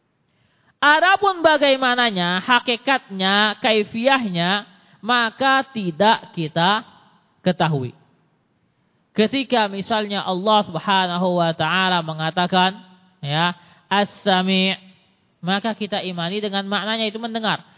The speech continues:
Bagaimana cara Allah Ta'ala mendengar? Apakah ada alat demikian dan demikian? Enggak dibahas. Tidak dibahas.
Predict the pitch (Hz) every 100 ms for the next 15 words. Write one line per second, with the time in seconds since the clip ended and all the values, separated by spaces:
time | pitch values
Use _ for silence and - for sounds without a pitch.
0 | _ 226 294 320 330 359 381 339 330 320
1 | 294 294 294 269 269 254 240 214 214 277
2 | 269 - 254 262 262 233 254 254 240 240
3 | 247 240 233 226 240 220 190 196 185 180
4 | 160 143 123 _ _ _ _ _ _ _
5 | _ _ _ _ _ - 156 185 214 247
6 | - - _ _ _ 214 269 226 175